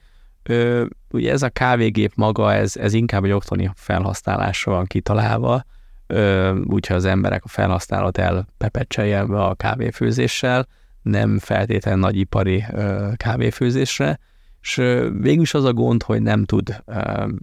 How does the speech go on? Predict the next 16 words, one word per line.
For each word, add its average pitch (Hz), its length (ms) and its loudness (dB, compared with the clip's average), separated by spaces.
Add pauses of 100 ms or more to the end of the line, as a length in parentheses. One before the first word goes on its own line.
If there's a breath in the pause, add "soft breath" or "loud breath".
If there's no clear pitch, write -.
(160)
elég 101 300 -2
meleg 104 300 0
lenni 107 240 0
a 104 100 -2
fej. - 360 -6 (220)
És - 200 -2
hogyha 107 380 0
maga 104 280 2
ez 104 140 0
az 101 140 2
egész, 101 400 0
ö, 104 200 0
fémöntvény 107 680 0
nem 104 160 2
elég 101 240 -2
meleg, 110 460 -2